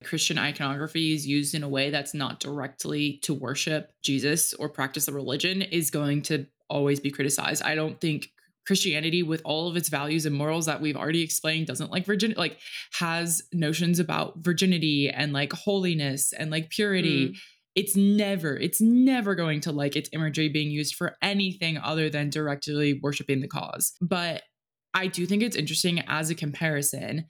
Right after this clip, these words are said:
Speaker 1: Lady Gaga, who has
Speaker 2: Yeah.
Speaker 1: talked about being Catholic, who identifies
Speaker 2: Mm.
Speaker 1: as being Catholic, who was raised Catholic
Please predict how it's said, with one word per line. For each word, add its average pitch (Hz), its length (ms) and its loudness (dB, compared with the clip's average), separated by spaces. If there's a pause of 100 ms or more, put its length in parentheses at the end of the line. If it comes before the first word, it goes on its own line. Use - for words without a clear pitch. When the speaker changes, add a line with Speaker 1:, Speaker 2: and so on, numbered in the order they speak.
(120)
Speaker 1:
Lady 170 320 4
Gaga, 147 680 -4 (260)
who 170 300 2
has 160 260 -2
Speaker 2:
Yeah. 175 140 -4
Speaker 1:
talked 165 200 -2
about 165 220 0
being 143 220 0
Catholic, 143 600 -4 (220)
who 175 120 4
identifies 156 560 0
Speaker 2:
Mm. 143 40 -2
Speaker 1:
as 135 80 -2
being 139 220 0
Catholic, 139 420 -2
who 165 80 -2
was 151 180 0
raised 170 380 0
Catholic 147 720 -4